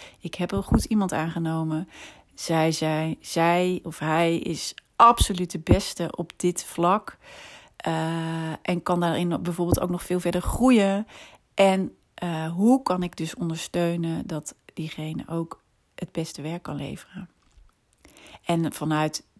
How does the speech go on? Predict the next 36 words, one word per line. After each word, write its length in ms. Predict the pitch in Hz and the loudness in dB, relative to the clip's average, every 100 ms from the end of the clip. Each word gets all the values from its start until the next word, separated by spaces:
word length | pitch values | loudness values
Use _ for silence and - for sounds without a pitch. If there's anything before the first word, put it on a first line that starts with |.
| _ | _
die 200 | 202 247 | 4 4
gedachte 800 | 247 190 175 185 - 180 170 180 - - _ _ _ _ _ - | 4 2 4 2 0 -2 0 -2 -6 -14 _ _ _ _ _ -10
gaan 360 | - - 165 165 | -4 2 2 2
er 120 | 160 | -2
dan 300 | 160 156 156 | -2 -2 -2
hele 420 | 156 175 233 269 | 2 6 8 8
andere 240 | 240 226 | 6 4
dingen 180 | 190 180 | 2 0
ontstaan. 400 | 165 - 165 165 | -2 -2 -2 -2
En 180 | - 160 | -2 -4
heb 380 | 151 180 285 - | 2 6 8 6
je 180 | 226 185 | 0 4
juist 720 | 175 202 302 403 - - - - - - _ | 8 8 8 4 0 -8 -16 -18 -20 -20 _
die 280 | 196 208 - - | 0 0 -2 -6
controle 800 | 180 175 - 196 214 247 254 | -4 -2 -2 4 6 8 6
en 160 | - 196 | 4 2
de 80 | 175 | 0
resultaten 1040 | 175 170 170 _ - 208 254 285 277 254 | 0 -2 -4 _ 8 10 10 8 4 0
die 140 | 175 170 | 0 -2
je 80 | |
graag 240 | 170 170 170 | -4 -6 -4
wil 300 | 165 196 220 | -2 0 0
in 180 | 175 170 | -2 -4
je 120 | 165 | -4
bedrijf. 640 | 170 151 147 151 - - _ _ _ _ _ _ _ _ _ - - _ _ | -6 -6 -6 -8 -12 -18 _ _ _ _ _ _ _ _ _ -20 -20 _ _
Juist 840 | 156 160 170 180 202 214 - - - _ _ _ _ | -8 0 2 4 2 0 -6 -12 -20 _ _ _ _
door 440 | 175 170 170 180 | 0 2 2 0
dat 180 | 170 165 | -2 -6
vertrouwen 440 | - - 160 156 | -10 -6 -4 -4
te 100 | 156 | -6
geven. 440 | 165 151 151 156 - | -10 -8 -8 -8 -10
Juist 580 | 147 151 156 156 196 - | -8 -4 0 2 0 -2
door 160 | 180 165 | -4 -4
los 240 | 156 - | -6 -8
te 120 | - | -8
laten. 480 | 151 147 151 - 180 | -6 -6 -6 -8 -12